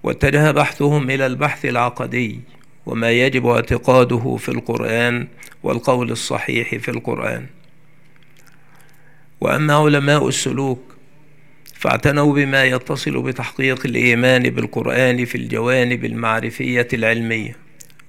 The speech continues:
والجوانب العملية، والمراد بالمعرفيات ما يتعلق بالمعارف والحقائق المفيدة لليقين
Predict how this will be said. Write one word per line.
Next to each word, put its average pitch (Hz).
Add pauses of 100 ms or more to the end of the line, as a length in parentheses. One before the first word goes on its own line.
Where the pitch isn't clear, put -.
(140)
والجوانب 123
العملية، 120 (600)
والمراد 135
بالمعرفيات 131
ما 123
يتعلق 123
بالمعارف 117 (920)
والحقائق 131
المفيدة 120
لليقين 117